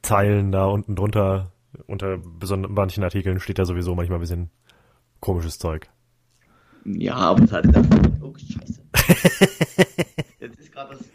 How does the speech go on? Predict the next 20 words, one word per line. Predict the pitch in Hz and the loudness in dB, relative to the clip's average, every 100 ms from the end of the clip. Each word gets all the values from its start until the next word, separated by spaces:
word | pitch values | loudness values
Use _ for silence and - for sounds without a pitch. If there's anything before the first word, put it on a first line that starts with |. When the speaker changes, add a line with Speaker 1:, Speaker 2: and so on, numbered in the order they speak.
| 117 | -20
Speaker 2:
Gespenst | 123 131 139 131 | -16 -12 -12 -8
hier | 110 | -8
durchgegangen | 98 98 104 95 101 | -6 -6 -6 -4 2
Speaker 1:
Das | 143 - | 2 4
Speaker 2:
bei | - | 2
mir. | 233 | 0
Speaker 1:
Gesche- | - - 202 - - - 196 - 180 | 0 -2 -10 -10 -12 -10 -14 -14 -14
Speaker 2:
Scheiße, | 180 - 113 131 123 85 - - _ - | -8 -4 -2 -2 -2 -4 -8 -20 _ -12
das | 113 117 | -8 -4
Mikro | 147 147 123 - | -2 0 0 0
ist | 123 - | -6 -6
plötzlich | 131 165 - 190 - | 0 0 2 0 2
umgefallen. | 165 185 180 117 104 101 | 2 4 4 2 -2 -2
Ich | 107 | -6
kann | 117 143 | -2 2
mir's | 170 | 4
nicht | 147 | 4
erklären, | 160 143 156 | 2 2 0
ehrlich | 143 110 107 | 0 0 -2
gesagt. | 98 101 - | -2 -2 -2